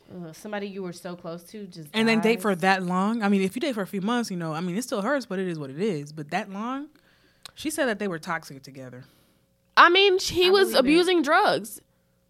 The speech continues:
Speaker 3: And I'm pretty sure that mi-, may have been the reason why they broke up, but, I mean, I don't know their lives. I'm not, you know, I
Speaker 2: Mm-hmm.
Speaker 3: was never, I don't know them people, but, like, I'm pretty sure that's probably the reason why. I would break up with somebody if they continued to abuse drugs.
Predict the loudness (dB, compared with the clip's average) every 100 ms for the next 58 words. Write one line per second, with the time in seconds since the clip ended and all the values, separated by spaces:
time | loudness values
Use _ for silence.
0 | _ _ _ _ _ _ _ 4 6 8
1 | 6 4 4 2 6 8 8 2 4 6
2 | 6 4 0 -2 2 2 4 4 4 4
3 | 2 4 2 4 2 0 4 6 6 2
4 | 2 2 2 2 2 0 -2 0 0 -2
5 | -2 -2 -4 -8 _ -12 -8 2 6 6
6 | 6 2 2 4 6 6 6 4 0 -2
7 | -2 -4 -6 0 2 4 6 6 4 2
8 | 0 2 2 2 4 4 4 4 2 2
9 | 0 -2 -6 -10 _ _ _ _ _ _
10 | _ 10 12 12 12 8 4 0 0 -4
11 | -2 0 -2 0 -2 -2 -4 -2 -2 -2
12 | -4 -4 -6 -6 -8 -8 -12 -20